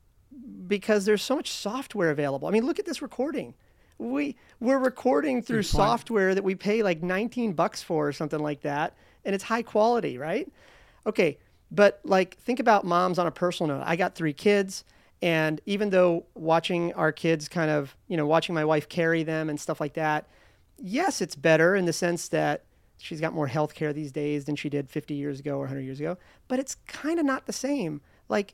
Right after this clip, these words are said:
Speaker 1: you still show up at the doctor and you have to wait forever. Uh, at least here in the U S, I can't go to the grocery store and tell you which products are actually safe, research orient-, like, with, on re-, uh, based on research. I can't tell you what's actually safe.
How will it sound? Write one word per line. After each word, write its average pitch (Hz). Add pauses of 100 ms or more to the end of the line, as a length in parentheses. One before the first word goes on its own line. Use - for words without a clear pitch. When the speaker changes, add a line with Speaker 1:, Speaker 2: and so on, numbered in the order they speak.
Speaker 1:
you 214
still -
show 226
up 226
at 220
the 196
doctor 185
and 165
you 175
have 180
to 180
wait 185
forever. 147 (320)
Uh, 160 (380)
at 214
least 254
here 240
in 202
the 175
U 175
S, 226 (480)
I 208
can't 277
go 214
to 214
the 185
grocery 190
store 170
and 156
tell 196
you 160
which 160 (280)
products 185
are -
actually 196
safe, - (100)
research 202
orient-, 185
like, 175
with, 180
on 190
re-, 233
uh, 190
based 214
on 208
research. 214
I -
can't 262
tell 254
you 147
what's 208
actually 220
safe. 247